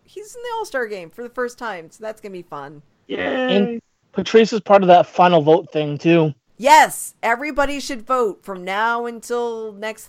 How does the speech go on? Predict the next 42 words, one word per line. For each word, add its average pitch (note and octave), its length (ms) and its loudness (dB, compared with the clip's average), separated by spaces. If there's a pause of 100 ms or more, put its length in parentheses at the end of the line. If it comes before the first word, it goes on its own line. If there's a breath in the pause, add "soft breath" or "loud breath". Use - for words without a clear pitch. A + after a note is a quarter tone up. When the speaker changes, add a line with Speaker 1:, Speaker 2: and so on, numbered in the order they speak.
Speaker 1:
Thursday. G#3+ 560 -8
I G#3+ 120 0
already B3+ 200 -8
voted A3 360 -8
ten A3+ 280 -12
times A3 360 -10
today. D#3 320 -10
You F3+ 200 -16
can A#3+ 200 -14
do A3+ 180 -14
it, A3 120 -14
too. F#3+ 380 -14 (680)
I G3 80 -8
did. F#3 300 -2
I E3 60 -6
voted F3 280 -8
ten D#3 180 -12
times C#3+ 260 -16
today. G#2+ 200 -16 (240)
Speaker 2:
I'm C4 160 -2
of C#4 100 -4
mixed A3 260 0
feelings, D#3 460 2
though. G#2+ 320 -10 (440)
Speaker 1:
I, G3 240 4
Speaker 2:
No. G#3 280 6
Speaker 1:
I G#3 180 -2
want A#3+ 260 -4
Pasta A3+ 320 0
to G#3 40 -8
have G3+ 240 -8
a F#3+ 80 -10
buddy. E3+ 520 -10 (480)
Speaker 2:
Fair E3 140 0
Speaker 1:
Pat- C#3 100 0
Speaker 2:
enough. B2+ 240 -6 (220)
Speaker 1:
Patrice B3+ 400 -16
is A3 120 -14
everybody's F#3+ 580 -10
buddy. E3 420 -12 (500)
Speaker 3:
Oh, F3 140 4
wow. C#3 480 0